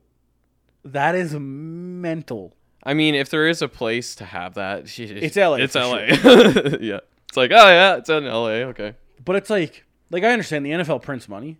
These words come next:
Speaker 1: I get it. But how do you justify that much money?
Speaker 2: Yeah. It'd be interesting to go around that league and just see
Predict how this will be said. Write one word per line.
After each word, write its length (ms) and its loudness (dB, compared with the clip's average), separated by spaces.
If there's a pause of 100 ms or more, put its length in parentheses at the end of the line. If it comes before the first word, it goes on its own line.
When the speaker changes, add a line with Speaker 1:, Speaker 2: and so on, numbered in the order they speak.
Speaker 1:
I 80 -16
get 180 -10
it. 140 -16 (2250)
But 140 -6
how 160 -4
do 80 -2
you 160 -10
justify 760 -6 (380)
that 340 -8
much 240 -18
money? 300 -20 (200)
Speaker 2:
Yeah. 340 -2 (960)
It'd 160 -8
be 100 -8
interesting 460 -10
to 60 -10
go 140 -8
around 440 -6
that 240 -10
league 260 -14
and 100 -18
just 180 -20
see 340 -16